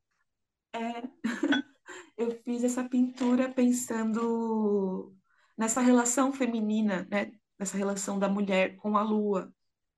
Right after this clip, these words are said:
E pensando no corpo,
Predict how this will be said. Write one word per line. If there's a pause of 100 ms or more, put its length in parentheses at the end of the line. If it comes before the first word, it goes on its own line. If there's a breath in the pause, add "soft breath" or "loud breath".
(720)
E (400 loud breath)
pensando
no
corpo,